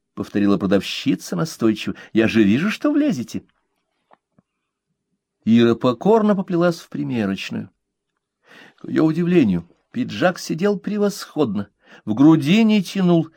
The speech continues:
и не собирался в складки морщины, а юбка была даже чуть-чуть великовата в талии. "Я же похудела", — с облегчением вспомнила она.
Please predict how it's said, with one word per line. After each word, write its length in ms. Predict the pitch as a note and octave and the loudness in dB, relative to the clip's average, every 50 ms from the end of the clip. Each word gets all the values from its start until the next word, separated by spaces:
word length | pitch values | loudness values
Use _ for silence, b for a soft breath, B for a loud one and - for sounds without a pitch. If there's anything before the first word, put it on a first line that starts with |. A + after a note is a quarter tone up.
| b b b b b | b b b b b
и 80 | b G2 | b 0
не 100 | G2 G2 | 0 0
собирался 460 | - - G#2 G2 G2+ G2+ - - G#2 | 0 0 0 2 2 2 0 -2 -6
в 60 | - | -6
складки 520 | - - - G#2 A2 D#3 F#3+ F#3+ _ - G3+ | -8 -6 -2 0 2 2 0 -2 _ -8 -6
морщины, 600 | F3+ F3+ E3+ - - - - D3 C#3 A#2 G2+ - B B B B B | -6 -6 -6 -8 -10 -10 -6 -4 -2 -2 -4 -6 B B B B B
а 160 | B G2+ G2 | B 2 2
юбка 400 | G2+ G2+ F#2+ A#2+ C3+ C3+ - - | 4 4 4 4 2 2 0 -2
была 200 | G2+ G2 F#2+ F#2+ | 0 2 2 2
даже 220 | F#2 F#2+ F2 F#2+ F#2 | 2 0 0 -2 -4
чуть-чуть 600 | - - - - A#3+ A#3+ - - - - - - | -4 -6 -6 -8 -8 -8 -8 -8 -8 -8 -8 -8
великовата 500 | G3+ F3+ F3 E3 D#3+ D#3+ D#3 D#3+ D#3+ C#3+ | -10 -10 -10 -8 -8 -6 -6 -8 -8 -12
в 100 | - - | -16 -10
талии. 380 | _ - A2+ A2+ G#2+ G#2+ A2+ - _ _ _ _ _ _ _ _ _ _ _ _ _ _ _ - | _ -2 -2 -2 -2 -4 -8 -12 _ _ _ _ _ _ _ _ _ _ _ _ _ _ _ -2
"Я 220 | - F#3 F3+ D3+ | 2 4 4 4
же 220 | A#2+ A2 A#2 A2+ - | 4 2 2 0 0
похудела", — 1080 | - A2+ G#2 F#2+ - - G#2+ G#2+ G2 F#2 F#2 G2+ A2+ A2+ G#2+ G#2 G2+ F#2+ F#2 G2 G2+ - | 0 -2 -2 -2 -4 -4 -4 -4 -4 -2 2 4 4 6 4 4 2 0 -2 -4 -8 -12
с 120 | - - | -14 -10
облегчением 840 | - F2+ F#2 F2+ F2+ - - - - - E3 G#3 G#3+ G3+ G3 G3 F#3 F3+ | -8 -6 -6 -6 -6 -8 -10 -8 -2 0 0 0 0 0 -2 -2 -4 -6
вспомнила 800 | - - - - _ - B2 C3+ C3+ C3 C3 B2 A#2 A2 A2 A2 | -8 -12 -16 -12 _ -2 -2 -2 -2 -2 -4 -8 -10 -10 -8 -4
она. 220 | G#2 G2 F#2+ | -2 -2 -4